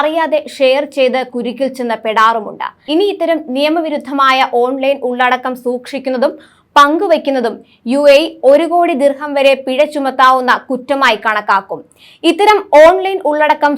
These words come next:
സൂക്ഷിക്കുന്നതും പങ്കുവയ്ക്കുന്നതും യു എയിൽ ഒരു കോടി ദിർഹം വരെ പിഴ ലഭിക്കാവുന്ന കുറ്റമാണെന്നാണ്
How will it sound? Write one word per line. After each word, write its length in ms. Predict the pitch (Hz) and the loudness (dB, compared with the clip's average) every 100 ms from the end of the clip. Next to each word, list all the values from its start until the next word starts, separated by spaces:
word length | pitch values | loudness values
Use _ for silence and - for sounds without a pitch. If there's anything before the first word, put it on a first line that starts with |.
| 277 | -2
സൂക്ഷിക്കുന്നതും 720 | 262 254 285 - 254 247 349 - 311 | -4 -4 -8 -4 0 0 0 0 2
പങ്കുവയ്ക്കുന്നതും 760 | 311 381 392 311 277 269 233 - - _ 233 | 2 2 -2 -2 -2 -2 -2 -4 -14 _ -4
യു 100 | 262 285 | 2 6
എയിൽ 140 | 277 311 320 269 | 6 4 2 2
ഒരു 140 | 302 330 | 4 4
കോടി 220 | 359 339 277 | 2 2 -2
ദിർഹം 260 | 285 285 277 | -4 -4 0
വരെ 160 | 269 269 269 | 2 0 -2
പിഴ 140 | 262 294 | 0 2
ലഭിക്കാവുന്ന 580 | 277 254 285 269 262 262 254 | 2 -2 0 2 0 -4 -6
കുറ്റമാണെന്നാണ് 800 | 254 294 269 254 247 240 233 | -6 -4 0 0 0 0 0